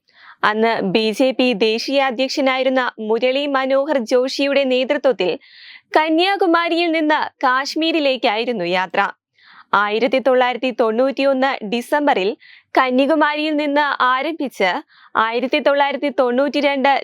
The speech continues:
ജനുവരി ഇരുപത്തിയാറിന് ശ്രീനഗറിൽ ദേശീയ പതാക ഉയർത്തിയതോടെ ഈ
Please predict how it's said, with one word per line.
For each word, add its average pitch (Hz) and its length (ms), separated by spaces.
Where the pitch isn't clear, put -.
ജനുവരി 254 520
ഇരുപത്തിയാറിന് 262 720
ശ്രീനഗറിൽ 349 720
ദേശീയ 277 640
പതാക 311 340
ഉയർത്തിയതോടെ 277 760
ഈ 254 140